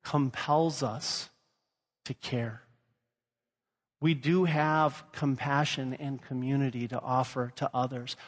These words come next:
Part of the answer to why is there so much injustice is not an answer of words or logic or defending God,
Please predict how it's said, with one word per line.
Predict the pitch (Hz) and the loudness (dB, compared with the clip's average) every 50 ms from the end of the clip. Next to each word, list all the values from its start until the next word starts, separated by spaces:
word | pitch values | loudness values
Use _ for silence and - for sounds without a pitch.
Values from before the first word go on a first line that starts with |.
| - _ - | -20 _ -10
Part | - - 220 247 262 - | -2 2 2 2 4 2
of | 220 196 160 | -2 -4 -2
the | 151 139 - - | -4 -6 -6 -4
answer | - 180 190 202 202 - - - 139 113 107 - _ _ _ _ - | -2 0 2 2 2 2 0 -2 -4 -6 -10 -16 _ _ _ _ -2
to | - 156 | 0 2
why | 143 143 165 175 | 4 6 6 6
is | 180 170 147 - | 6 4 2 2
there | 170 165 156 | 2 2 2
so | - - 165 | 2 2 2
much | 165 165 160 160 - - | 4 4 4 2 2 0
injustice | - 151 139 123 143 156 156 151 - 151 135 131 - - - | 0 0 2 2 4 2 2 2 0 -2 -2 -4 -6 -4 0
is | - 156 131 147 | 0 2 4 4
not | 156 156 180 180 | 4 4 4 4
an | 180 170 | 4 4
answer | 165 170 170 160 - - 143 | 4 4 2 2 2 0 0
of | 135 127 123 131 | 0 0 0 0
words | 151 151 147 127 117 113 - - - - | 2 2 2 2 0 -4 -8 -10 -8 -2
or | - 160 147 131 | 2 2 2 2
logic | 131 135 139 143 147 147 139 - 139 123 - - - - _ - - - - | 4 4 4 4 4 2 0 -2 -8 -8 -10 -14 -20 -20 _ -20 -20 -4 0
or | - 165 160 | 2 2 2
defending | 139 156 - - - - 165 165 180 175 165 156 | 2 0 -2 -2 0 0 2 4 4 4 4 2
God, | 139 147 143 143 135 123 117 - | 2 0 -2 -2 -2 -4 -8 -10